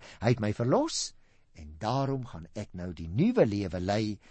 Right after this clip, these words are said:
en die goeie dinge doen en die slegte dinge los. Ek besluit so. Nou bid ek en sê, "Here, gee my asseblief die krag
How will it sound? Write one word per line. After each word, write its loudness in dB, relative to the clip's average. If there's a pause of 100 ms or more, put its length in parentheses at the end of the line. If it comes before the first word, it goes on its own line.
(240)
en -12
die -12
goeie 4
dinge -2
doen 2
en -12
die -12
slegte -2
dinge 0
los. 0 (220)
Ek -4
besluit 4
so. -2 (840)
Nou 4
bid 0
ek -8
en -8
sê, -6
"Here, -8 (720)
gee 0
my -2
asseblief -4
die -8
krag -8